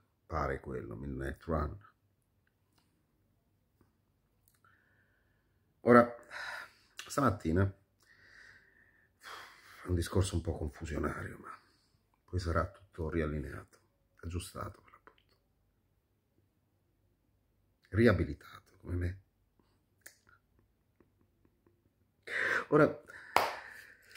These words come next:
ho questo sorrisino un po' beffardo da Jimmy Doyle, no? Mi duole riconoscere davanti al mio specchio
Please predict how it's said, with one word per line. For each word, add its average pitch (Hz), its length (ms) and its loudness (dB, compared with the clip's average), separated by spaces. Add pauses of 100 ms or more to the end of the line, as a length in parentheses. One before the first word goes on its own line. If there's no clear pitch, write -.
(800)
ho 147 100 12
questo 101 220 10
sorrisino 98 460 8
un 92 80 12
po' 95 100 6
beffardo 90 520 4
da 78 100 2
Jimmy 85 320 2
Doyle, 73 340 0
no? 95 300 4 (920)
Mi 104 140 4
duole 92 480 6 (680)
riconoscere - 580 -6
davanti 78 300 -6
al - 80 -14
mio - 100 -12
specchio - 400 -8